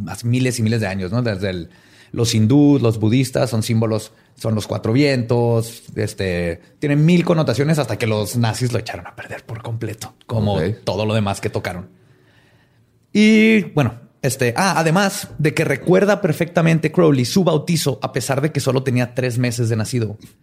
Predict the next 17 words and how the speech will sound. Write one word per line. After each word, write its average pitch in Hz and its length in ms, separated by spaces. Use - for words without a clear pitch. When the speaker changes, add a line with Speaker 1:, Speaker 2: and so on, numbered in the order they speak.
Speaker 1:
Irónicamente, 214 680
la 139 120
familia 151 340
Crowley, 151 440
a 131 100
pesar 190 280
de 202 60
ser 190 180
fanáticos 175 540
religiosos 143 600
y - 100
por 120 220
lo 117 120
tanto 143 420
no 113 160
tomaban 127 380
alcohol, 127 380